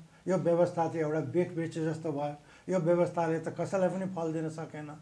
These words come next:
खालि यहाँबाट त यो राजनीतिक विकारै विकार मात्रै आयो। यसले हरेक क्षेत्रलाई प्रभावित गर्यो,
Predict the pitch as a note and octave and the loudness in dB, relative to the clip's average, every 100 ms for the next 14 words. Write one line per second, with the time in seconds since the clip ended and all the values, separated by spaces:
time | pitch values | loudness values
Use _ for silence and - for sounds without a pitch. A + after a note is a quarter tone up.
0 | - - - E3 D#3 B2+ D#3 A3 - - | -20 -20 -2 0 0 0 0 -2 -4 -12
1 | - D3 D#3+ D#3+ D#3 F3 A3 - - - | -4 -2 2 0 2 0 0 -2 -12 -2
2 | D#3 C3 D3 D#3 E3 D#3 D#3 B2 D#3 F3 | 0 2 0 0 -2 -4 -4 -4 -2 2
3 | F3+ G3 D#3 D3+ D3+ D3+ D3+ D3+ D#3 D#3 | 2 2 -2 -2 0 0 -2 -2 -4 -2
4 | D#3+ D#3+ - - - C3+ C#3 D#3 D3+ - | -6 -8 -14 -18 -14 -10 -6 -6 -8 -14
5 | - C3+ F#3+ G3 - D#3 - D3 D3 C#3+ | -8 0 0 0 -4 -8 -4 -2 -2 -2
6 | D3 C#3+ C#3+ D3 - C#3+ D3 | -4 -2 -2 -4 -6 -6 -6